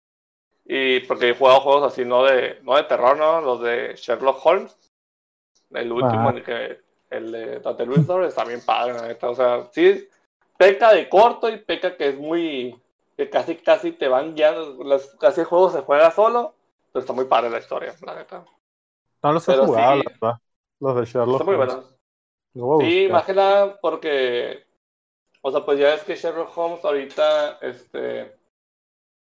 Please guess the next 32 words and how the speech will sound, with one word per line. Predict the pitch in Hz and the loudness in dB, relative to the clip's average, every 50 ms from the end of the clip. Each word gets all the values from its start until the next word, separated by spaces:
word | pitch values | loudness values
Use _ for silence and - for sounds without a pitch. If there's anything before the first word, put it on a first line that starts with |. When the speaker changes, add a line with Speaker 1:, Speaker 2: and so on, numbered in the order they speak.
| _ _ _ _ | _ _ _ _
Speaker 1:
pues | 143 143 | -4 0
más | 143 156 156 156 | 2 2 0 2
que | 175 180 | -2 -4
nada, | 175 175 180 185 185 185 - - - _ | -2 -2 -2 -2 -2 -4 -6 -8 -8 _
pues | 160 147 131 143 | -6 -6 -4 0
la, | 139 131 131 127 123 - | 2 4 4 4 2 2
la, | 120 120 120 117 120 113 110 113 113 117 117 120 - - - 285 247 _ | -2 -2 -2 -2 -4 -4 -6 -6 -8 -10 -12 -14 -16 -18 -20 -20 -20 _
son | _ 131 135 135 143 143 139 | _ -2 -2 -2 -2 -6 -10
sin | - 156 160 160 151 143 | -10 -10 -10 -10 -10 -8
licencia, | 135 127 123 - 147 151 170 165 165 151 | -8 -10 -6 -6 -8 -8 -6 -2 -4 -2
¿no? | 147 165 175 | -2 -2 -4
O | 170 | 0
sea, | 175 160 | 2 4
la | 151 135 | 4 4
licencia | 131 127 123 135 131 131 156 147 | 2 -2 -4 -6 -6 -6 -8 -8
es | 151 | -6
libre | 151 151 156 160 | -4 -2 -2 -2
para | 160 151 131 120 113 - | 0 2 0 0 0 0
todos, | 135 143 147 151 | -2 -2 0 -2
¿no? | 165 175 | -4 -8
Y | 165 - | -8 -6
todo | - 131 131 | -2 -2 -2
el | 131 | -2
mundo | 131 135 135 139 | -2 -4 -4 -4
la | 135 127 - | -4 -4 -4
puede | - 127 131 | -4 -4 -4
usar | 127 127 - 135 131 131 131 - - _ | -4 -2 0 0 0 0 -2 -6 -18 _
sin | _ 139 127 123 123 | _ -14 -14 -12 -12
tener | 131 120 120 123 - | -12 -12 -12 -12 -12
que | - | -14
pagar | - - 123 120 120 120 | -6 -4 -2 -2 -2 -2
regalías. | 127 127 123 123 135 147 147 139 135 - | -2 -2 -2 -2 -2 -2 -4 -4 -6 -8